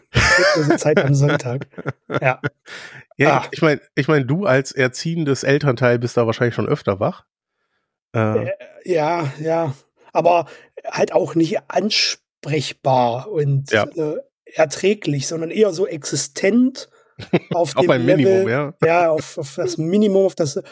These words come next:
Speaker 1: auf das Nötigste der Lebensfunktionen reduziert bin ich normalerweise um diese Zeit. Ja.
Speaker 2: Hm. Das verstehe ich, bin ich meist auch. Also das ist meist die Uhrzeit, wo ich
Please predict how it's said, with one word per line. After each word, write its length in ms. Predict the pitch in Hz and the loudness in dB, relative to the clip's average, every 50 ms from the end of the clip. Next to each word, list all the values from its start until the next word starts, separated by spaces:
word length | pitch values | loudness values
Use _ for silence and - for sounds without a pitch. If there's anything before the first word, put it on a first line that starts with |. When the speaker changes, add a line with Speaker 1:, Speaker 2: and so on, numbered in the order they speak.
| - - | -4 -2
Speaker 1:
auf 140 | 175 151 - | -2 -2 0
das 180 | - 151 139 | -2 -4 -2
Nötigste 560 | 165 160 180 220 247 - 240 - - - - | 0 2 2 2 2 0 -2 -6 -6 -2 0
der 120 | 175 170 165 | 0 2 2
Lebensfunktionen 720 | 165 175 196 196 175 - - 151 143 139 - 151 147 147 143 | 2 2 0 0 -4 -6 -4 -4 -4 -4 -2 -4 -4 -2 -2
reduziert 720 | 139 139 135 131 135 - - 165 165 135 123 123 - - | -4 -4 -4 -4 -6 -4 -2 0 0 0 0 -4 -6 -4
bin 100 | 127 127 | -4 -4
ich 100 | 123 123 | -2 -2
normalerweise 500 | 127 120 127 131 127 127 127 120 123 120 | -4 -2 -2 -2 -2 -2 -2 -2 -4 -4
um 260 | 120 135 156 131 123 | -6 -6 -4 -6 -4
diese 180 | 127 120 120 120 | -4 -6 -8 -6
Zeit. 280 | - - 120 120 - _ _ _ _ _ _ _ _ _ _ _ _ _ _ _ _ _ _ _ _ _ _ _ _ _ _ _ _ _ _ _ _ _ _ - | -6 -4 -6 -6 -6 _ _ _ _ _ _ _ _ _ _ _ _ _ _ _ _ _ _ _ _ _ _ _ _ _ _ _ _ _ _ _ _ _ _ -2
Ja. 180 | 143 135 139 | -2 -2 0
Speaker 2:
Hm. 180 | - 123 110 - _ _ _ _ _ _ _ _ _ _ _ _ _ | 0 -2 -4 -4 _ _ _ _ _ _ _ _ _ _ _ _ _
Das 160 | - 147 147 | 0 0 2
verstehe 320 | - 151 131 - - 156 185 | 2 0 -2 0 2 2 2
ich, 320 | - 226 - - 139 135 139 | 2 2 0 -2 -4 -2 -2
bin 80 | 156 151 | 0 -2
ich 140 | 156 - | 0 0
meist 240 | 131 131 135 131 - | 2 0 0 2 2
auch. 260 | 139 156 180 196 - | 2 2 2 0 -2
Also 220 | - - 131 123 127 | -2 -2 0 0 0
das 160 | 127 143 139 | -2 -2 -4
ist 100 | 143 131 | -2 -2
meist 240 | 139 139 131 - - | 0 0 0 0 -2
die 40 | 127 | -2
Uhrzeit, 360 | 123 139 135 - 131 117 113 | -2 -2 0 0 -2 -2 0
wo 100 | 120 123 | 0 0
ich 200 | 120 120 - | 0 -2 -6